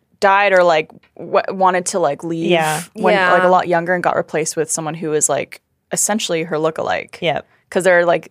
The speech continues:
Speaker 1: little things about her that look very different, not in a way where it'd be like, "Oh, that's plastic surgery," but in,
Speaker 2: Mm-hmm.
Speaker 1: like, a actual fundamental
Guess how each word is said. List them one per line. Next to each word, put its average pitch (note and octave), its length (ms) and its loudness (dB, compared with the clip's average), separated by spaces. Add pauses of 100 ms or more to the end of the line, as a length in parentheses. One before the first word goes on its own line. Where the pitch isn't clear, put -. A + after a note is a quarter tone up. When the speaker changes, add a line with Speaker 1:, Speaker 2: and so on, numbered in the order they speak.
Speaker 1:
little A#3+ 400 2
things G3 380 -4
about D#3+ 320 0
her F3+ 240 -2
that - 220 -6 (120)
look D#3+ 300 -4
very D#3+ 380 -4
different, G#3 640 -8 (280)
not F3+ 260 2
in F#3+ 140 0
a E3 140 2
way D#3 200 0
where D#3+ 140 -2
it'd - 100 -14
be - 60 -6
like, - 180 -6
"Oh, A3 80 2
that's E3+ 160 2
plastic - 320 -4
surgery," - 360 -6
but - 160 -6
in, G3+ 80 -4
Speaker 2:
Mm-hmm. G3 80 -6
Speaker 1:
like, F3 160 -8
a D#3 160 -12 (220)
actual E3+ 340 -4
fundamental D#3 880 -4